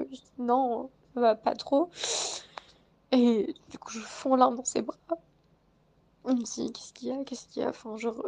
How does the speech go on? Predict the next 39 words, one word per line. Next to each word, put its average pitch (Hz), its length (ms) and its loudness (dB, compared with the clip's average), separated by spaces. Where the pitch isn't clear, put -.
qu'est-ce - 220 -10
qu'il 233 200 -2
a, 233 80 0
t'as 247 120 -6
fait 240 160 -2
pleurer 240 500 -4
et 247 40 0
tout. 269 400 -8
Je 220 140 -16
lui 202 60 -12
dis, 247 180 -6
bah, 262 200 -4
c'est - 400 -6
juste - 240 -12
de - 60 0
te - 100 -16
voir. - 320 -4
<laughs> 277 40 -2
Juste - 220 -8
de 233 60 0
te 196 100 -10
voir 214 100 -2
dans 226 80 2
la - 120 0
cuisine. 208 400 -8
C'est - 180 -4
con, 208 200 -2
mais 202 160 -2
c'est - 140 -8
ça. - 240 -2
Sans 196 180 0
détailler 196 420 4
vraiment 196 300 4
pourquoi, - 320 4
mais 226 160 6
c'est - 120 0
le 214 60 2
fait 226 200 0
que, 202 220 0